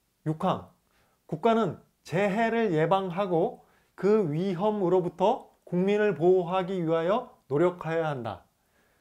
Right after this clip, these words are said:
삼십사 조가 이렇게 규정이 돼 있습니다. 그래서 이 규정들의 의미를 같이 살펴보실 거예요. 먼저 인간다운 생활을 할 권리의 의.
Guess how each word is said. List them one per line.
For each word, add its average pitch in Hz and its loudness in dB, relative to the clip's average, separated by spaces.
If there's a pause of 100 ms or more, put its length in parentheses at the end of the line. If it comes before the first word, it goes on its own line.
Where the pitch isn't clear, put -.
(260)
삼십사 214 -6
조가 185 -2
이렇게 185 -2 (260)
규정이 151 -4
돼 139 -6
있습니다. 120 -8
그래서 147 -2
이 180 -6
규정들의 180 0
의미를 180 2 (300)
같이 165 -4
살펴보실 175 -6
거예요. 127 -2 (2000)
먼저 151 -2 (400)
인간다운 208 2
생활을 208 -2
할 202 -2
권리의 175 0
의. 135 -2